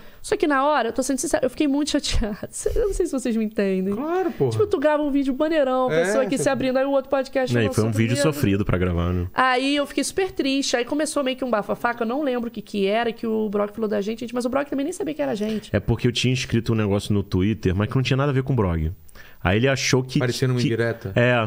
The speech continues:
Speaker 1: É.
Speaker 3: ele achou que tinha sido uma indireta pra ele, mas nem tinha sido. Porque a data nem batia, tipo, a data era mais antiga do que a, o,
Speaker 1: É.
Speaker 3: entendeu? A, a treta.
Speaker 1: Aí começou o maior bate-boca mesmo, assim. Aí eu fa-, eu,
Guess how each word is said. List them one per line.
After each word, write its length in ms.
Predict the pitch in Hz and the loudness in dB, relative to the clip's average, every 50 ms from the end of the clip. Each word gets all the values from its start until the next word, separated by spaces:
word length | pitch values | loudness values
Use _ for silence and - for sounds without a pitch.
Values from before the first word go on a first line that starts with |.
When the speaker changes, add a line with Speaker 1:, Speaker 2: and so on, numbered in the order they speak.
| 107 110 110 | -2 -2 -2
Speaker 1:
É. 180 | 101 190 196 208 - - - - - | -2 -2 -2 -4 -8 -10 -6 -2 0
Speaker 3:
ele 100 | 110 110 | 2 2
achou 260 | 117 117 - - 127 | 2 2 2 0 0
que 120 | 120 - 135 | 0 0 0
tinha 180 | 131 - 135 123 | 0 0 0 2
sido 140 | 127 123 123 | 2 0 0
uma 80 | 123 | 2
indireta 400 | 123 120 120 127 120 120 - - | 2 2 2 2 2 0 0 0
pra 180 | - - 120 110 | 0 2 2 2
ele, 140 | 110 113 120 | 4 2 2
mas 160 | 123 123 120 | 2 2 2
nem 160 | 135 156 175 | 0 0 0
tinha 300 | - - - 160 160 160 | 0 0 0 0 0 0
sido. 440 | - - 131 123 113 98 87 82 - - - - - - - - - - - - | 0 0 0 2 2 2 0 -2 -4 -8 -16 -20 -20 -20 -20 -20 -20 -20 -6 -2
Porque 320 | - 110 98 - - 131 | -2 -2 0 0 2 2
a 80 | 131 127 | 2 2
data 380 | 120 113 123 143 160 - 156 | 2 2 2 2 2 2 2
nem 120 | 143 160 185 | 2 2 2
batia, 540 | 208 247 240 - - - 185 170 139 104 | 2 0 0 0 0 0 2 4 2 2
tipo, 280 | 95 - - - - 117 | 2 0 -2 0 0 2
a 40 | 110 | 2
data 320 | 107 101 107 123 131 - 135 123 120 120 117 | 2 2 2 2 2 0 0 2 2 2 2
era 140 | 117 113 113 | 2 2 2
mais 380 | 113 110 117 120 123 120 104 113 | 2 2 2 2 2 2 2 0
antiga 420 | 117 113 104 - - 123 104 104 | 0 0 0 0 2 2 2 2
do 100 | 101 101 | 2 0
que 160 | 98 - 101 | 0 0 0
a, 240 | 98 90 90 87 87 - 92 | 2 2 2 0 0 0 0
o, 140 | 98 95 92 - - | 0 0 0 0 0
Speaker 1:
É. 160 | - - - 92 | 0 0 0 0
Speaker 3:
entendeu? 300 | - - 95 95 90 87 | 0 2 2 2 2 2
A, 140 | 87 85 85 - - | 0 0 0 -2 -2
a 80 | - 90 | -2 -2
treta. 460 | - - 101 95 85 - - 82 - - - - - - - - - - - - - | 0 2 2 2 0 0 -2 -4 -4 -4 -6 -8 -10 -12 -12 -12 -14 -14 -12 -6 -2
Speaker 1:
Aí 760 | - 208 214 214 208 214 226 233 240 240 233 233 233 226 214 | -2 0 0 0 0 0 0 0 0 0 0 0 0 -2 -2
começou 280 | - 226 226 220 - 233 | -2 -2 -2 0 0 0
o 40 | 214 | 0
maior 180 | 220 226 240 | 0 0 0
bate-boca 460 | 240 294 277 - 311 285 269 254 262 | 0 -2 -4 -2 -2 -2 -2 -2 -2
mesmo, 280 | 247 214 202 208 208 214 | 0 0 0 0 0 -2
assim. 340 | 190 - - 214 208 220 - - | -4 -4 -4 -4 -4 -4 -6 -4
Aí 140 | - 226 | -2 -2
eu 100 | 233 233 | -2 -2
fa-, 140 | 226 - - - | -2 -2 -2 -2
eu, 160 | 214 226 | -2 -2